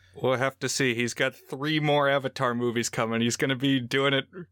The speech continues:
probably for the rest of his life. He's, he's, like, sentenced himself to a life of Avatar.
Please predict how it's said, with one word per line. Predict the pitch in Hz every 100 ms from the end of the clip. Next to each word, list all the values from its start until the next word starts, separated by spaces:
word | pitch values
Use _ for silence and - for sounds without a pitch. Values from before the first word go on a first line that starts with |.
| _
probably | - 151 151 147 139
for | 160
the | 143
rest | 139 131 -
of | 127
his | 120
life. | 127 113 110 - -
He's, | 143 -
he's, | 151 131
like, | 151 135
sentenced | - 185 170 151 -
himself | 151 - 139 127
to | 143
a | 135
life | 135 139
of | 131
Avatar. | 131 131 127 - 110